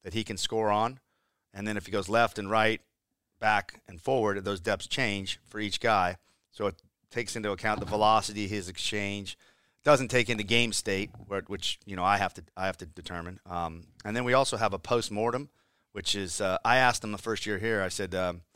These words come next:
I know everybody's really good at this, at second guessing, third base coaches especially, but can we build the best second guessing machine you've ever had, and then have a post-mortem and say, you know, what was the percentage, according to the play, how fast the guy threw the ball, how fast our runner was running,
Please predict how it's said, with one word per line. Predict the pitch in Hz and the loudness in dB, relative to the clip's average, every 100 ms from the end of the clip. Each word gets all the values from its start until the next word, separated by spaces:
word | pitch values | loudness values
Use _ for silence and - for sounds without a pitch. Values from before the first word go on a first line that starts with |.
| - - - | -20 -14 -6
I | |
know | 120 151 | 0 2
everybody's | - 127 120 117 101 | 2 0 2 2 2
really | 107 104 | 0 -2
good | 95 107 | 0 0
at | 95 | 0
this, | 87 - | -6 -8
at | - | -6
second | 107 101 95 | -4 -4 -2
guessing, | 95 95 104 98 _ | -2 -2 -6 -12 _
third | - 92 | -10 -4
base | 101 104 | -2 -2
coaches | 113 101 87 | -2 -4 -8
especially, | 82 107 104 131 139 - - | -4 -4 -2 -6 -10 -14 -16
but | - 104 | -10 -6
can | 127 | -2
we | 143 170 170 101 | 0 0 -4 -6
build | 95 120 117 98 | 0 2 2 -2
the | |
best | 95 78 117 - - | -4 0 0 0 -6
second | - 117 113 104 | -4 -4 -4 -2
guessing | 104 104 101 | -2 -2 -4
machine | 95 101 98 | -4 -4 -6
you've | 92 | -4
ever | 98 92 | -4 -2
had, | 95 87 104 - _ _ 92 87 | -2 -2 -4 -10 _ _ -18 -4
and | 101 104 | -2 0
then | 104 98 - _ - | -2 -4 -8 _ -2
have | 107 | -2
a | 98 | 0
post-mortem | - 107 104 101 107 113 | 0 0 0 -2 -2 -2
and | 98 | -6
say, | - 101 | -2 -2
you | 98 | -2
know, | 98 | -2
what | 95 127 120 | 0 0 0
was | 120 | -4
the | 104 | -4
percentage, | 104 - 120 110 98 - _ _ _ _ _ _ | -8 -4 -2 -4 -6 -12 _ _ _ _ _ _
according | - 131 123 | -4 -2 -2
to | 113 | -2
the | 107 | -6
play, | - 139 117 104 104 _ _ _ | -4 2 4 4 0 _ _ _
how | - 107 | -8 -4
fast | - 117 - | 2 2 2
the | |
guy | 104 104 | 0 -2
threw | - 120 | -2 -4
the | 117 | 2
ball, | 110 110 | 4 4
how | 104 | 4
fast | 95 110 101 | 2 0 0
our | 104 | -2
runner | 95 123 120 | 0 0 0
was | 113 | -2
running, | 104 113 110 107 | 2 2 2 -2